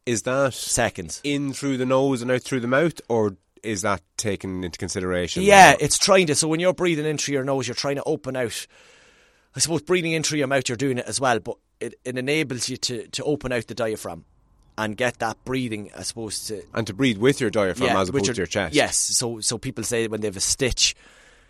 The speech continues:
Speaker 2: um, that's, that's down to breathing. A stitch is breathing. It's not that I've drank too much water or I've ate too much. So you're breathing wrong. As your diaphragm comes up and down, you're breathing on an out or an in on, on the, on the breath. So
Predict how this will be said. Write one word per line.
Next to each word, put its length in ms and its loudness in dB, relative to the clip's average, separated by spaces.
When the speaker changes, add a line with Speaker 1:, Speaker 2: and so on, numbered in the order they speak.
Speaker 2:
um, 440 2
that's, 260 0
that's 260 0
down 180 4
to 60 -4
breathing. 480 -2
A 40 -12
stitch 320 -2
is 100 -4
breathing. 460 -2
It's 200 -8
not 320 -2
that 140 2
I've 100 0
drank 240 2
too 100 -4
much 220 -6
water 260 2
or 160 -2
I've 100 -4
ate 160 -2
too 120 -6
much. 280 -10
So 120 -4
you're 160 0
breathing 360 2
wrong. 240 4
As 100 -4
your 100 -2
diaphragm 420 -2
comes 220 -10
up 140 -4
and 100 -6
down, 280 0
you're 120 0
breathing 380 -2
on 120 -4
an 100 -6
out 280 0
or 160 -4
an 100 -6
in 260 -6
on, 320 -2
on 200 -2
the, 160 -4
on 160 -4
the 80 -6
breath. 360 -6
So 240 -4